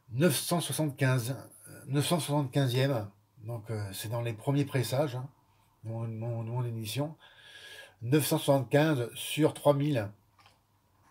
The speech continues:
Euh, donc, euh, Christine. Et derrière, coffret ultra collector, les amis. Euh, vraiment un superbe.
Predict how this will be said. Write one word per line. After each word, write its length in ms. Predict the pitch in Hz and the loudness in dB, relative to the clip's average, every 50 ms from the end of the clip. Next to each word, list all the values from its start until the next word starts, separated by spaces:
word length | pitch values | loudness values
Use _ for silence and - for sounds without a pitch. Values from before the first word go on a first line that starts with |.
| _ _ _ _ _ - - _ _ _ _ _ _ _ - - 107 | _ _ _ _ _ -20 -20 _ _ _ _ _ _ _ -20 -12 -8
Euh, 140 | 107 107 107 | -6 -6 -6
donc, 280 | - 92 92 92 95 98 | -8 -10 -14 -14 -12 -10
euh, 180 | 101 101 98 101 - | -10 -10 -10 -12 -6
Christine. 560 | - 123 107 - - 120 135 135 110 95 - - _ _ _ _ _ _ _ _ _ _ _ _ _ - | -6 -6 -6 -4 -6 -4 -4 -2 -4 -6 -8 -12 _ _ _ _ _ _ _ _ _ _ _ _ _ -6
Et 100 | 127 120 | -6 -4
derrière, 760 | 110 110 107 104 110 117 123 127 131 - - - - - _ _ _ _ _ _ _ _ _ _ _ _ _ _ _ _ _ _ _ _ _ _ _ | -2 -2 -2 0 0 0 2 2 0 0 -2 -12 -20 -20 _ _ _ _ _ _ _ _ _ _ _ _ _ _ _ _ _ _ _ _ _ _ _
coffret 420 | - 127 120 - - - 151 151 151 - - _ | -4 -4 -4 -4 4 4 4 4 4 2 -16 _
ultra 480 | - 269 247 226 185 - - - 208 196 | -6 -2 -2 -2 -2 -4 6 8 8 8
collector, 1200 | 202 - 190 185 180 180 - - 220 220 208 175 156 139 127 120 113 107 98 92 90 - - - - 104 | 10 12 12 12 12 10 10 12 12 12 12 12 12 12 12 12 10 8 6 2 0 -4 -12 -16 -14 -10
les 160 | 117 117 117 | -6 -2 -2
amis. 300 | 110 107 104 101 180 - - _ _ - - - - - - - - - - - - _ _ _ - - - - - - - - - - - - - - - - - - - - - - - - - - - - - - - - - - - - - - - _ _ _ - - - 123 | -2 -2 -4 -6 -8 -12 -16 _ _ -14 -14 -12 -12 -12 -14 -16 -18 -20 -20 -20 -20 _ _ _ -20 -18 -14 -12 -10 -10 -10 -10 -10 -10 -10 -12 -12 -12 -16 -16 -14 -16 -16 -16 -18 -18 -18 -18 -20 -20 -20 -20 -20 -20 -20 -20 -20 -20 -20 -20 -20 -20 -20 _ _ _ -20 -14 0 6
Euh, 800 | 139 143 139 139 139 139 139 135 135 131 131 131 127 127 123 120 | 8 10 10 12 10 10 10 10 10 10 8 8 6 6 4 4
vraiment 220 | 123 135 156 175 170 | 4 4 4 6 6
un 80 | 143 | 4
superbe. 520 | - - 165 151 - - 165 160 143 127 | 4 2 -2 -4 0 0 0 0 2 2